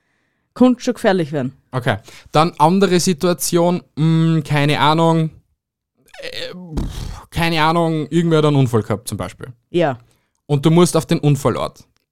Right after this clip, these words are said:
Speaker 1: Aha.
Speaker 2: Und du kennst die Poliz-, also wenn du die Polizei anrufen würdest und fragen lässt, hey, ich muss jetzt ganz, ganz schnell dorten und dorten hin,
Speaker 1: Mhm.
Speaker 2: ich hab aber kein Auto nicht und ich muss aber dorten hin, ob sie dich abholen und dorten hinbringen und dann voll glühen.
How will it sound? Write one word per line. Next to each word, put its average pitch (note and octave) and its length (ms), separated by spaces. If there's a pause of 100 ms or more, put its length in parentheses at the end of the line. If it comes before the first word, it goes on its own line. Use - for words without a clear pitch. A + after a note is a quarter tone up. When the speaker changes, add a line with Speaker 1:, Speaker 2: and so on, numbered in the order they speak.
(420)
Speaker 1:
Aha. D#3 200
Speaker 2:
Und B2+ 140
du D#3+ 80
kennst F3 280
die F3 60
Poliz-, C#3 460
also A#2+ 380
wenn D#3 220
du F3 140
die D3 100
Polizei C#3+ 440
anrufen B2 600
würdest C3 340
und A#2 120
fragen B2 320
lässt, D#3 280
hey, C3+ 180
ich C3 180
muss C3 300
jetzt A#2+ 180
ganz, D#3 220
ganz D3+ 180
schnell D3 240
dorten D3 260
und C3 120
dorten D3+ 280
hin, D3 220 (260)
Speaker 1:
Mhm. E3 600
Speaker 2:
ich C3+ 100
hab D3+ 80
aber C#3 140
kein B2 140
Auto C#3+ 300
nicht C#3 240
und B2 140
ich B2 60
muss D#3+ 260
aber C3+ 180
dorten B2 360
hin, D#3 200
ob A#2+ 180
sie C3 100
dich A#2+ 260
abholen C#3 460
und B2+ 160
dorten A#2+ 200
hinbringen A2+ 440
und G#2+ 180
dann A#2 140
voll B2 260
glühen. A2+ 320